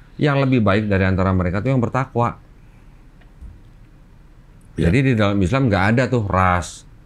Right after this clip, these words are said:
Speaker 1: etnis, suku gitu nggak ada.
Speaker 2: Yang dinilai ketakwaannya ya.
Speaker 1: Ya. Yang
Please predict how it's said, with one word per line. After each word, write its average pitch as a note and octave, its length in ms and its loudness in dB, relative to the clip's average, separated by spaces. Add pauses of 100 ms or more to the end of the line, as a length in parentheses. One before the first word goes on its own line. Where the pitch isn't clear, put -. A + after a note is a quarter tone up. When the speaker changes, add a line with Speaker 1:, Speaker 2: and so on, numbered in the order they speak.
(140)
Speaker 1:
etnis, F#2 800 -2
suku G2+ 580 0
gitu F#2 140 0
nggak G2+ 240 0
ada. F#2+ 100 -6 (840)
Speaker 2:
Yang D#2 140 0
dinilai E2 360 2
ketakwaannya D#2+ 600 -2
ya. C#2 180 -8
Speaker 1:
Ya. D2+ 220 -2 (320)
Yang A#2+ 240 0